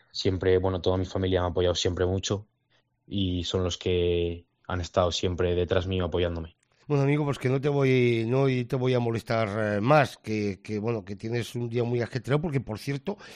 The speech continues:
Speaker 2: eh, cuéntame así rápidamente, ¿cómo es tu día de hoy, aparte de estos, eh, cinco minutos en la radio?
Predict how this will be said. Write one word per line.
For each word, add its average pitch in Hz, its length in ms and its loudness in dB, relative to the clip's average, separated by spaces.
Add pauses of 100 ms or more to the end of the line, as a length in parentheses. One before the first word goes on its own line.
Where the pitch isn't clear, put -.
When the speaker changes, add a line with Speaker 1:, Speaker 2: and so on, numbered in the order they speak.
(120)
Speaker 2:
eh, 71 240 -8
cuéntame 131 400 -2
así 175 200 -6
rápidamente, 160 920 -2
¿cómo 165 960 4
es 165 200 0
tu 165 120 -2
día 156 220 2
de 165 120 0
hoy, 165 140 0
aparte 135 320 -4
de 147 80 -4
estos, 143 340 -6
eh, 147 220 -4
cinco 151 280 -4
minutos 143 420 -2
en 143 120 -2
la 131 60 0
radio? 82 340 -8